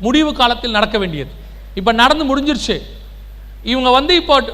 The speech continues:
உலகத்தை டேக் ஓவர் பண்றதுக்கு ரொம்ப ஈஸி, ரெடி, ரெடியா இருக்கிறாங்க. ஏன் இன்னும் டேக் ஓவர் பண்ணாம இருக்கிறாங்கன்னா, ஒரே ஒரு காரியம்தான்,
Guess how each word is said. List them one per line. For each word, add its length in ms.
உலகத்தை 420
டேக் 200
ஓவர் 300
பண்றதுக்கு 240
ரொம்ப 240
ஈஸி, 340
ரெடி, 300
ரெடியா 280
இருக்கிறாங்க. 380
ஏன் 260
இன்னும் 240
டேக் 180
ஓவர் 200
பண்ணாம 360
இருக்கிறாங்கன்னா, 560
ஒரே 300
ஒரு 220
காரியம்தான், 560